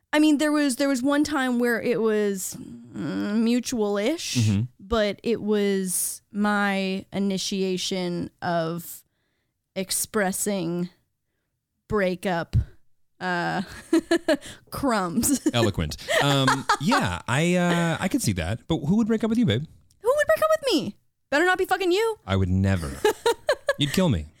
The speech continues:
Speaker 1: I would, I would probably kill you. No, no, I wouldn't kill you. I mean, I don't know. I don't know.
Speaker 2: Um, okay, that was a, a nice question. Thank you for that. Uh, <laughs> my question is
Speaker 1: Oh.
Speaker 2: post breakup.
Speaker 1: Okay.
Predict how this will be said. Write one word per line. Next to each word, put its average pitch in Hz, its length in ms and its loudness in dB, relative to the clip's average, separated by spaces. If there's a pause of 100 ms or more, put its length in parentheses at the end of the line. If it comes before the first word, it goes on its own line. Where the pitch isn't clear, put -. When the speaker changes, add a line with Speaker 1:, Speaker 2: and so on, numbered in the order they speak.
(160)
Speaker 1:
I 254 140 2
would, 240 200 -2
I 208 180 0
would 190 180 -4
probably 180 300 -6
kill - 120 -10
you. - 80 -4
No, 294 240 2
no, 285 120 0
I 254 80 -2
wouldn't 196 160 -4
kill - 80 -10
you. - 60 -16
I 214 80 -6
mean, 185 320 -4 (320)
I 190 140 -4
don't 185 100 -6
know. - 180 -10 (140)
I - 80 -8
don't - 120 -8
know. - 180 -10 (220)
Speaker 2:
Um, 139 340 2 (460)
okay, 98 340 -2
that 127 180 0
was 165 160 -2
a, 143 240 2
a 107 60 0
nice 95 220 0
question. 85 360 -6
Thank 95 220 -4
you 92 60 -6
for 92 80 -6
that. 76 280 -8 (300)
Uh, 107 340 0 (500)
<laughs> - 480 -20
my 151 280 2
question 87 600 -4 (300)
is 101 440 2
Speaker 1:
Oh. 233 240 -4 (680)
Speaker 2:
post 151 300 -2
breakup. - 360 -8 (160)
Speaker 1:
Okay. 208 340 -4